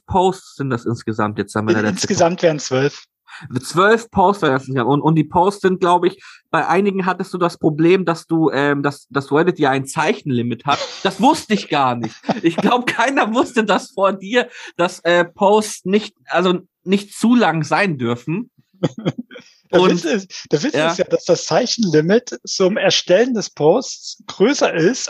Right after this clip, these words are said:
Speaker 2: als zum Editieren des Posts, was natürlich <laughs> total blöd ist.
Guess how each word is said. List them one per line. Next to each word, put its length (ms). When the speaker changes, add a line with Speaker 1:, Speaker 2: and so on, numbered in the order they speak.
Speaker 2:
als 220
zum 120
Editieren 520
des 120
Posts, 460
was 100
natürlich 400
<laughs> 0
total 460
blöd 300
ist. 720